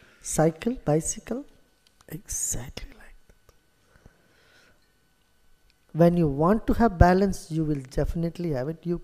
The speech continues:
can have it. Got it? Just this, "I want to ha-, balance my life." This thought itself is good enough. You are already balancing. You are moving in that direction.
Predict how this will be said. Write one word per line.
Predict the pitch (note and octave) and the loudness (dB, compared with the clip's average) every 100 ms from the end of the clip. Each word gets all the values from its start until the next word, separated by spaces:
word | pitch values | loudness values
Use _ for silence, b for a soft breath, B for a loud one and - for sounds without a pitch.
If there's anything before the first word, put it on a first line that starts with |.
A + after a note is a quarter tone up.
| - | -8
can | - E3+ | -8 -4
have | C#3 A2 | -4 -6
it. | - - - _ _ _ _ _ _ _ _ _ _ _ _ _ _ _ _ _ _ _ _ _ _ _ _ _ _ - - | -10 -16 -20 _ _ _ _ _ _ _ _ _ _ _ _ _ _ _ _ _ _ _ _ _ _ _ _ _ _ -20 -8
Got | D3 D3+ G3 | -4 -2 -4
it? | - b b b b | -8 b b b b
Just | F3 C4+ - B3 | 2 2 2 -4
this, | - - | -2 0
"I | D#3 | 2
want | F3 E3+ G3+ - | 2 2 0 -4
to | G#3+ | -10
ha-, | - E3 | -8 -8
balance | D3 C3 C#3+ C#3+ E3 G#3+ B3 - | -10 0 2 4 4 6 4 2
my | F#3+ F#3 F3 | 0 2 2
life." | D#3+ D#3 D3+ C#3 - b b b b b b b b - | 2 2 2 -2 -10 b b b b b b b b -4
This | E3 G#3 - - | 2 2 0 -4
thought | - E3+ A#3 C#4 C#4+ | -2 4 4 4 0
itself | - C#4 C4+ | 0 2 4
is | A3 D#3+ D3 | 2 0 4
good | A#3 F4 | 8 10
enough. | D#4+ C#4+ | 8 6
You | A#3 G#3+ | 4 4
are | F3+ G3 | 6 4
already | G#3 A#3+ C4 E4+ | 2 0 2 2
balancing. | E4 G#3+ F#3 F3 D3 - B2+ - _ _ _ _ _ | 4 2 2 -2 -8 -12 -16 -18 _ _ _ _ _
You | F3 | 4
are | D#3+ F3+ | 4 4
moving | G3 A3 | 2 0
in | G3+ E3+ | -2 -4
that | D3+ C3+ | -6 -6
direction. | A2+ A#2+ A2 - | -6 -8 -16 -20